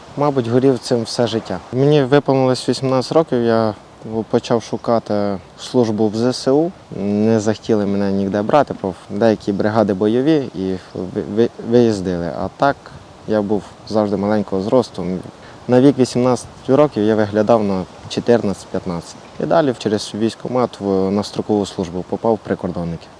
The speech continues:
Нас двадцять четвертого лютого приблизно чотири двадцять по-, обстріляли з градів, ну, в них неправильні дані були, вони по нас трішки промахнулися. Нам вдалося відігнати всю нашу техніку,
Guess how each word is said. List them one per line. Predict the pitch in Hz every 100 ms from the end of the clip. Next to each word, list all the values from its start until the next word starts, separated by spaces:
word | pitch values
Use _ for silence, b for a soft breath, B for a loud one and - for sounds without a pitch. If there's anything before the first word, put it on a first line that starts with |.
| -
Нас | 113 113 98
двадцять | 104 107 - -
четвертого | - 107 98 107
лютого | 143 170 117 107 110 - - - - -
приблизно | 107 113 107 101 92 90 - - - - - - -
чотири | - - 110 98
двадцять | 98 123 - - - - - - -
по-, | 110 104 95 -
обстріляли | 120 - - 117 139 147 120
з |
градів, | 117 110 101 92 95
ну, | 95
в |
них | 101 101 98
неправильні | 98 110 - 107 101
дані | 101 135 139 120
були, | 107 98
вони | 95 113
по | - 104
нас | 110 -
трішки | - 110 - 92
промахнулися. | - 101 95 98 87 82 - - 131
Нам | 120
вдалося | 104 104 95 - 87 85 135
відігнати | 127 131 135 113 95
всю | 92 - 90
нашу | 98 101 - 101 -
техніку, | 143 156 127 - 107 101